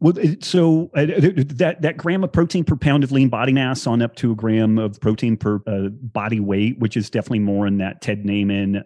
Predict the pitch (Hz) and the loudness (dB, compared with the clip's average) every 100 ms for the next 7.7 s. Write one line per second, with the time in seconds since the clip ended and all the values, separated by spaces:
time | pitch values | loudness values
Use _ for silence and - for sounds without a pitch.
0 | - 101 98 95 95 - - - 120 120 | -8 -8 -6 -6 -6 -8 -10 -2 0 0
1 | 147 131 127 123 156 156 - 277 - 107 | -2 0 0 -2 0 0 0 -4 -4 -4
2 | - - 104 165 151 110 98 120 101 - | -4 -8 -4 -4 0 -2 -2 -4 -8 -6
3 | 95 95 104 98 98 - 104 - - - | -8 -8 -6 -4 -4 -6 -8 -10 -14 -12
4 | 113 139 - 117 - - 123 - 131 107 | -10 -8 -6 -8 -8 -8 -8 -6 -2 -2
5 | 95 101 98 101 98 98 95 - 101 98 | -2 -6 -6 -4 -4 -4 -4 -4 -4 -2
6 | 117 - - 107 98 110 113 110 98 90 | -4 -8 -8 -6 -2 -2 0 2 0 -4
7 | - 92 87 - 92 107 - | -8 -8 -8 -8 -10 -12 -18